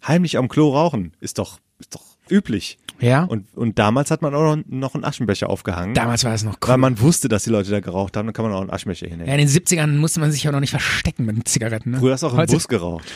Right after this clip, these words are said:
Speaker 2: heutzutage wirst du ja angeguckt, als würdest du dir so eine Spritze irgendwie,
Speaker 1: In diesen
Speaker 2: äh,
Speaker 1: alten Reisebussen waren da auch immer, hing da auch immer ein Aschenbecher davor.
Speaker 2: Ja, stimmt.
Speaker 1: Ja.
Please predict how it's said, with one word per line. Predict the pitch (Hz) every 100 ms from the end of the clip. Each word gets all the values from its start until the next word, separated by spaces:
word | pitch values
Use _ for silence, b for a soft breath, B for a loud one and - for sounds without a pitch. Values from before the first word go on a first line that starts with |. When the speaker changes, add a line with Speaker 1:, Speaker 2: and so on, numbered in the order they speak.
| B
Speaker 2:
heutzutage | 143 165 143 147
wirst | 147 -
du |
ja | 127
angeguckt, | 135 - 139
als | 131
würdest | 151 151
du |
dir | 135
so | 131
eine |
Spritze | - - 151 127 156 - 117
irgendwie, | 107 107 117
Speaker 1:
In | 113
diesen | 117 139
Speaker 2:
äh, |
Speaker 1:
alten | 120 151 135
Reisebussen | 120 151 139 107 107 110
waren | 107 123
da | 127
auch | 127 156
immer, | 113 95
hing | 117
da | 131
auch | 120 156
immer | 120
ein | 107
Aschenbecher | 101 120 95 -
davor. | 95 - 95 87
Speaker 2:
Ja, | 107 107
stimmt. | - 156 113
Speaker 1:
Ja. | 85